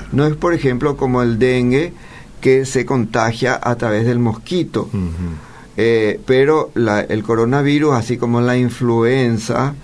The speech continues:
Speaker 1: también se contagia así de persona a persona. Entonces nosotros tenemos que a-, aprender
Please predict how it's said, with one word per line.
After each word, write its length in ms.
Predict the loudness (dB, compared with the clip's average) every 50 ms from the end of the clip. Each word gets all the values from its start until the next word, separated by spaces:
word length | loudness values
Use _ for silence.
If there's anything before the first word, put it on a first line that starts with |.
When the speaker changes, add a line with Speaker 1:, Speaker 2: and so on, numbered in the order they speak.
| -18 -20 -20 -20 -20 -20 -20 -20 -20 -20 -8 -2
Speaker 1:
también 500 | 0 0 2 2 2 2 0 0 -2 -2
se 180 | -2 -2 -2 0
contagia 560 | 0 -2 -2 -2 0 -2 -2 -2 -2 -4 -4
así 180 | -4 -2 -2
de 120 | -2 -2 -2
persona 440 | -2 -4 -4 -4 -2 -2 0 0 -2
a 80 | -2
persona. 540 | -2 -4 -6 -4 -2 -2 0 0 0 -2 -4 -8 -16 -18 -18 -18 -18 -12 -6
Entonces 320 | -2 2 2 2 2 2
nosotros 340 | 0 0 0 0 0 0 0
tenemos 380 | -2 0 0 0 0 0 0 -2
que 120 | -2 -2
a-, 120 | -2 -2 -2
aprender 760 | -2 -2 -2 0 0 0 0 2 2 2 2 0 0 -2